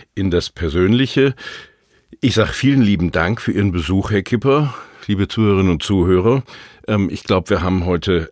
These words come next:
ein Glücksspiel-Urgestein im Sonnenlicht gehört, so wie Sie es gerade beschrieben haben, mit einem, ähm, schönen Selbstverständnis, mit einer klaren Kante beim Jugendschutz und auch mit einem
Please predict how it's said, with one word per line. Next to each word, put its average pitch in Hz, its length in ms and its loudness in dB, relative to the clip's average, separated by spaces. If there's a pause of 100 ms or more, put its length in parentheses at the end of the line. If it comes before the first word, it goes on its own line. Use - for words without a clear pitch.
ein 87 220 -2
Glücksspiel-Urgestein 92 880 -4
im 82 100 -2
Sonnenlicht 85 680 -2 (200)
gehört, 123 540 -4 (260)
so 95 220 -2
wie 98 80 0
Sie 85 140 -4
es - 100 -10
gerade 85 260 -4
beschrieben 87 520 -4
haben, 98 280 -2 (340)
mit 98 220 0
einem, 87 420 0
ähm, 78 360 -4
schönen 101 480 -2
Selbstverständnis, 113 1040 -4
mit - 100 -4
einer 82 180 -4
klaren 92 460 -2
Kante 107 360 -4
beim 85 220 -4
Jugendschutz 113 800 -4 (420)
und 107 260 -2
auch 101 120 -6
mit 101 160 -2
einem 82 260 -4